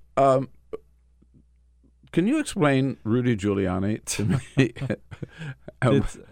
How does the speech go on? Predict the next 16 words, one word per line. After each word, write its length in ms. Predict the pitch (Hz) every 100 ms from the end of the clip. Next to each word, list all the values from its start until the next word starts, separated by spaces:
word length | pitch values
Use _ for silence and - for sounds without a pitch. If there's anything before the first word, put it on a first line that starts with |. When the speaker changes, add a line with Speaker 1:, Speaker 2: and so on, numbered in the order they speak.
| 107 - - 117 -
Speaker 2:
he 140 | 160
seems 260 | 135 185 156
to 60 | 151
have 100 | 127
gone 200 | 139 135
off 160 | 120
the 80 | 120
rails 340 | 117 135 127
a 20 | 110
little 140 | 101
bit, 220 | 101 - -
uh, 360 | 104 104 101 104 - - - -
in 120 | 110 208
Speaker 1:
Yeah. 180 | 254
Speaker 2:
recent 380 | 80 110 113 101
days. 420 | 107 104 113 113